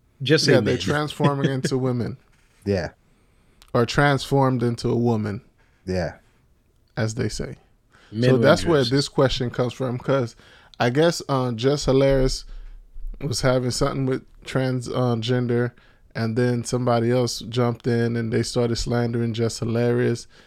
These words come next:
Speaker 2: and then it became a back and forth about, "You're not a real woman." And now the
Speaker 3: That,
Speaker 2: tra-
Speaker 3: this, this is what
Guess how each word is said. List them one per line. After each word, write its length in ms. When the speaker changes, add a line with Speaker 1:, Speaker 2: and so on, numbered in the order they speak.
Speaker 2:
and 240
then 520
it 160
became 400
a 140
back 340
and 100
forth 360
about, 460
"You're 140
not 240
a 40
real 340
woman." 460
And 120
now 160
the 80
Speaker 3:
That, 140
Speaker 2:
tra- 100
Speaker 3:
this, 260
this 260
is 140
what 360